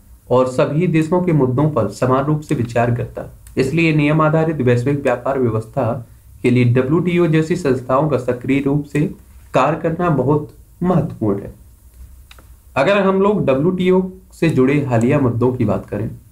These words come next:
तो डब्ल्यूटीओ निम्नलिखित मुद्दों के कारण चुनौतियों का सामना कर, पर, करना से पड़ रहा है।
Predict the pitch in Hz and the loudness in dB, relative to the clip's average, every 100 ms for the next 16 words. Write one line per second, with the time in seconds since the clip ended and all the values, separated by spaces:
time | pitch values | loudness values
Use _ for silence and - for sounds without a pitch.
0 | - - - - 123 127 180 190 190 196 | -20 -20 -10 0 2 2 2 2 4 4
1 | 202 202 190 123 135 151 151 185 180 156 | 4 4 0 0 2 2 2 0 0 -2
2 | 143 160 165 - - 123 123 117 123 120 | 2 2 2 -2 -6 -2 0 0 0 -2
3 | - 123 127 131 147 151 139 117 117 131 | -2 2 2 2 0 0 -2 -2 -2 -4
4 | 139 104 107 - - 117 120 - - - | -4 -6 -6 -10 -6 -4 -6 -12 -20 -20
5 | - - - - 113 127 123 120 143 - | -20 -20 -12 -2 0 2 0 0 -4 -2
6 | 104 98 101 | -2 -2 -6